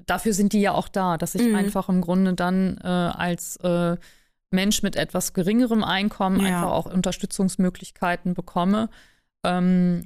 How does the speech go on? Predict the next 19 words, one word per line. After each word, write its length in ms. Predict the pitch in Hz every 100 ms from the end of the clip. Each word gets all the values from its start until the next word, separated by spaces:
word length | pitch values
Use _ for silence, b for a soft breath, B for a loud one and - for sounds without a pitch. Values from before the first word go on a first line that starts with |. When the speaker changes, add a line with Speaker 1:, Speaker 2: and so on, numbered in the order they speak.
| -
Speaker 1:
und 180 | 185 180
von 200 | 180 165
daher, 600 | 160 175 180 180 175 170
ja, 240 | - 156 147
also 240 | 170 165
sich 220 | 175 190 190
wirklich 240 | - 180
da 140 | 185
auch 180 | - 180
gut 160 | 208 180
informieren 580 | 185 - 180 175 185 190
lassen 400 | 175 175 - 170
und, 340 | 170 170 -
äh, 120 | 180
sich 200 | 175 180
eine 100 | 185
unabhängige 540 | - 185 180 185 175 175
Beratungsstelle 800 | 165 160 165 180 175 - 170 165
suchen 540 | 165 196 196 180 180